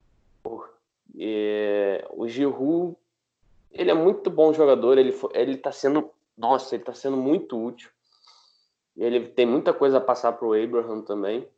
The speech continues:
Acho que pode atuar como mentor pra ele ali, apesar de ter características totalmente diferentes.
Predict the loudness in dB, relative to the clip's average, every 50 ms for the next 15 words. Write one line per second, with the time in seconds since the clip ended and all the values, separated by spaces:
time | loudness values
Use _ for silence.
0 | _ _ _ _ _ _ _ _ _ _ _ _ _ _ -12 -10 -8 -8 -8 -12
1 | -6 -2 0 2 2 2 0 0 0 0 0 0 -4 -6 -6 -4 -4 -4 -2 -2
2 | -2 -4 -6 -6 -2 -2 -2 -2 -2 -4 -6 -4 -2 -2 0 0 2 2 2 2
3 | 2 0 -2 0 0 0 0 -4 -10 -6 -2 0 0 2 0 -2 -6 -14 _ _
4 | _ -8 -4 -2 -2 -2 -2 -2 -2 -2 -2 -4 -6 -10 -12 -10 -10 -8 -6 -4
5 | -4 -2 -4 -4 -6 -6 -6 -4 -4 -4 -4 -6 -10 -14 -20